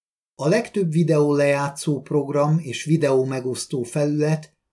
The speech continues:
feliratfájlként az S R T fájlkiterjesztést részesíti előnyben, ezért célszerű nekünk is ebben az S R T formátumban letöltenünk a feliratfájlunkat.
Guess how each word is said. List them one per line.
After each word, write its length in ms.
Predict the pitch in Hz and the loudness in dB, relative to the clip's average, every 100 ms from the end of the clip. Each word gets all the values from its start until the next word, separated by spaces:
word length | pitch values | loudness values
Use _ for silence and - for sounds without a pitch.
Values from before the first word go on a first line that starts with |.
| _ | _
feliratfájlként 1200 | 180 196 196 175 165 - 151 143 - 156 151 156 | 0 2 4 4 2 0 0 0 0 0 2 0
az 220 | 156 - 151 | -2 -2 -4
S 140 | 135 135 | -4 -2
R 200 | 123 - | -4 -4
T 200 | 131 113 | -6 -6
fájlkiterjesztést 1200 | 135 123 120 127 127 127 127 113 - 131 113 - | -4 -4 -4 -8 -4 -2 -2 -2 -6 -8 -8 -8
részesíti 760 | 135 131 - 127 - 123 135 131 | -8 -6 -4 -6 -6 -8 -4 -2
előnyben, 640 | 147 156 151 151 156 165 - _ - | 0 2 2 4 2 0 -4 _ -2
ezért 420 | 175 165 190 185 | 2 4 4 2
célszerű 520 | 190 165 131 147 147 | 2 2 2 -2 0
nekünk 460 | 147 139 143 131 147 | 0 -2 -4 -6 -6
is 260 | 127 - | -8 -10
ebben 320 | - 143 143 151 | -6 -2 0 0
az 180 | 151 131 | 0 0
S 160 | - | -2
R 140 | 123 113 | -4 -4
T 200 | 131 120 | -6 -6
formátumban 880 | 139 131 123 120 113 143 131 135 135 | -4 -4 -2 -6 -6 -8 -4 -4 -2
letöltenünk 800 | 127 135 127 123 135 135 143 | -4 0 -2 0 -4 -4 -4
a 80 | 143 | -6
feliratfájlunkat. 1300 | - 135 123 117 110 - 123 117 120 123 110 117 113 | -2 -2 0 -2 -6 -6 -6 -4 -4 -6 -8 -8 -10